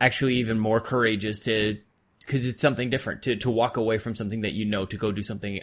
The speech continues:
else takes a certain type of, of courage, and I, I think that's incredible.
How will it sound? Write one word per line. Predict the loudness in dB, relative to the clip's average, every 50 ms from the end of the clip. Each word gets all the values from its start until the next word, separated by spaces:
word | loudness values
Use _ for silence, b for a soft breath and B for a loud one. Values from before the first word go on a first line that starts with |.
| -6
else | -4 -4 -4 -4
takes | -4 -6 -4 -4 -2
a | 0
certain | 0 0 -2 -2 -6 -8
type | -8 -8 -8 -6
of, | -6 -8 -8 -8 -12 -18 b b b b b b b -12
of | -12 -10
courage, | -4 -2 0 2 2 0 0 -2
and | -2
I, | 0 0 0 -2 -4 -10 _ -4
I | -2 0 0
think | 0 0
that's | 2 0 0 2 2 4 4 4 2 0 -4 -10
incredible. | -10 -10 -8 -4 -2 -2 -2 -2 -4 -6 -6 -8 -10